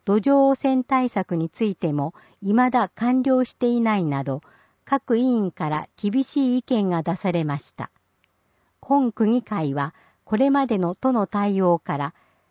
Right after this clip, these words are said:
市場移転延期の決議に踏み切らざるを得ない可能性も示唆していたところですが、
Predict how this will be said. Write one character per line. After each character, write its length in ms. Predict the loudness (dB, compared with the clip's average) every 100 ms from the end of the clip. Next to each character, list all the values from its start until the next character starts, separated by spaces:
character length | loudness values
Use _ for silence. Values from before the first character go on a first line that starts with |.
| _
市 180 | -6 0
場 240 | 2 4
移 100 | 2
転 180 | -2 0
延 380 | 0 0 0 0
期 140 | -2
の 140 | -2
決 300 | -2 -4 -2
議 120 | 0 0
に 160 | 0
踏 140 | 0 0
み 140 | 0
切 140 | -2
ら 140 | -2 0
ざ 160 | 0
る 140 | 0 0
を 80 | 0
得 180 | 0
な 160 | 0 0
い 80 | -2
可 180 | -4 -2
能 200 | -2 -2
性 260 | -2 -2
も 200 | -2 -4
示 260 | -10 -6 -4
唆 80 | -4
し 120 | -6
て 120 | -6
い 100 | -4
た 160 | -4 -6
と 120 | -4
こ 160 | -2
ろ 120 | -2 -2
で 120 | -6
す 140 | -10
が、 200 | -12 -12